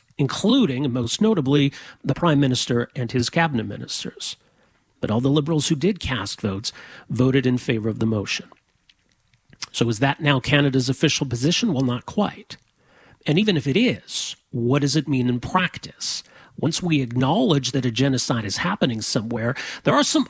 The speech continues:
obligations, at least in terms of the international conventions, uh, that Canada is a party to. So joining us to talk a bit more about, uh, what this all represents and where this goes from here, very pleased to welcome to the program here this morning, Stephanie Carvin,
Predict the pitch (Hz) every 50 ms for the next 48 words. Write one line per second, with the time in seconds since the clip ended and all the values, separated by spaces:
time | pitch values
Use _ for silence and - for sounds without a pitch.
0 | - - - 180 165 156 151 123 107 127 170 233 262 240 - - - - - -
1 | - - - - - 135 120 139 160 - - - 135 127 - - 175 160 156 139
2 | 117 127 113 123 131 123 123 123 123 120 120 - - - 117 - - 117 107 117
3 | 139 139 127 - 127 107 110 117 - - - - - - - - 110 107 104 -
4 | - - 131 120 113 107 113 - - 139 113 110 110 - - - 165 156 127 101
5 | 98 - - - - - - - - _ _ _ _ _ _ _ _ _ - _
6 | _ _ - 120 123 269 311 311 269 - - - 170 - 208 202 156 160 160 156
7 | 147 156 170 170 151 131 120 117 110 123 120 120 123 127 - - - 131 120 120
8 | 135 156 - - 147 - - 165 135 127 123 113 107 - 135 110 104 110 143 208
9 | 117 - - 120 113 120 147 139 120 120 - - - 139 120 113 - - - 104
10 | - 185 220 170 113 120 180 - - - - - - - - - - - 107 123
11 | 139 156 147 139 - - - 175 185 226 - - 147 123 127 123 - 131 117 -
12 | 135 127 113 120 117 110 120 123 113 - - 151 165 233 120 - - - 147 147
13 | 131 113 - - 165 180 202 165 170 165